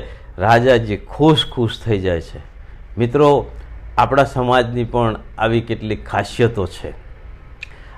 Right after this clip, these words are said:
આપણા સમાજના દરજી કામ કરતા વ્યક્તિઓ, ભાઈઓ, બહેનો માટે,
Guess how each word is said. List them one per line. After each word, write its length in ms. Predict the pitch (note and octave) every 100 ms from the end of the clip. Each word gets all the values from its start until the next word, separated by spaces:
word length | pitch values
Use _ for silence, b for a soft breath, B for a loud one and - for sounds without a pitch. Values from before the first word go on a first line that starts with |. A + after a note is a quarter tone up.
| -
આપણા 300 | D#3+ A#3+ C4
સમાજના 640 | C4 A#3+ B3 B3 C4 C#4
દરજી 540 | A3 F3+ F#3+ F#3 B3 C4+
કામ 360 | B3+ B3+ B3
કરતા 760 | A#3 G#3+ - A#3+ B3+ B3 - - - - - - - - -
વ્યક્તિઓ, 880 | A#2+ E3 E3 - A#3+ A#3+ B3 A#3+ F3+
ભાઈઓ, 500 | D3 D#3+ G3+ A3+ A#3
બહેનો 480 | F#3 E3+ F3 G#3+ G#3+
માટે, 680 | G3+ G3+ G#3+ A3 G#3+ -